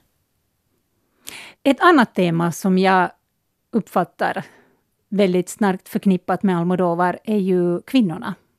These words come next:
och, och hur han skildrar kvinnor i sina filmer. För det finns ju en, en hel rad av, av filmer som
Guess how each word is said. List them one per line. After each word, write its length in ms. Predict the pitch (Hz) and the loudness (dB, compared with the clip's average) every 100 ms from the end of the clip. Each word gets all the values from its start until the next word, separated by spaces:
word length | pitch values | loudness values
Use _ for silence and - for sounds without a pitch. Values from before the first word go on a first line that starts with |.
| - | -10
och, 720 | 180 170 - - - 233 - | -8 -6 -8 -10 -12 -16 -8
och 220 | 214 180 | -4 -4
hur 180 | 214 214 | 0 0
han 340 | 185 185 180 214 | 0 -2 -4 -6
skildrar 460 | - 226 202 185 170 | -6 -4 -4 -4 -8
kvinnor 520 | - 208 180 165 202 | -4 -4 -4 -6 -12
i 220 | 220 190 | -8 -6
sina 280 | 175 208 196 | -6 -8 -10
filmer. 460 | - 185 156 - 202 | -8 -8 -8 -12 -14
För 200 | - 190 | -8 -6
det 80 | 185 | -2
finns 320 | 226 208 - | -2 -2 -2
ju 160 | 185 | -4
en, 320 | 185 208 185 180 _ _ _ | -4 -4 -4 -6 _ _ _
en 140 | - 214 | 2 2
hel 380 | 190 277 180 165 | 4 4 2 0
rad 440 | 208 196 180 180 190 | -2 0 0 -2 -4
av, 360 | 208 202 214 - 311 | -4 -4 -6 -18 -20
av 320 | - 196 202 294 _ | -10 -8 -8 -12 _
filmer 540 | - 226 175 165 180 196 | -4 0 0 -2 -6 -8
som 380 | - 180 180 | -6 -6 -6